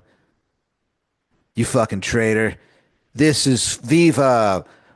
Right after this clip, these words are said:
Mountain Valley. And you, like,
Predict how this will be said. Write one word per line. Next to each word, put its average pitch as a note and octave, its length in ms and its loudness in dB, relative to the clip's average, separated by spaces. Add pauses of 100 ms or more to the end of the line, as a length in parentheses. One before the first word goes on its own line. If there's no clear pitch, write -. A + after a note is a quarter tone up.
(120)
Mountain C#3 720 0
Valley. A#2 1160 0
And G#2+ 140 -4
you, G#2 220 0
like, F#2+ 320 -2